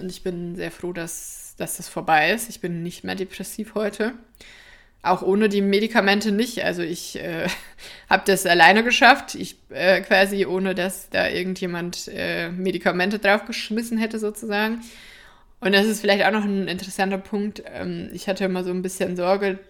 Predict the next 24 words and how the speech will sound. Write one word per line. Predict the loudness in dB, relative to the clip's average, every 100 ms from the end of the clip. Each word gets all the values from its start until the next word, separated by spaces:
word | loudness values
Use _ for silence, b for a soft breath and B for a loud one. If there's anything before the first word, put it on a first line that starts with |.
| _ b b b b -6
ähm, | -2 -2 -4 -6
so | -8 -6 -8 -12 -14
Self-Gaslighting-mäßig | 2 4 4 4 2 6 4 4 -2 -2 -2 -4
so, | -6 -6 2
eigentlich | 2 2 -4 -8 2
weiß | 4 4 0
ich, | -2
dass | -2 -2
die | -2
Medikamente | 0 0 -2 -2 -2
nichts | -2 -2 -6 -8
für | -4
mich | -4 -4
tun | -2 -2
und | -2
mir | -4 -6
sogar | -2 -2
eher | -2 -4
schaden, | -2 -2 0
aber | -2
ich | -6 -8
war | -8
trotzdem | -10 -8 -8 -6
so, | -6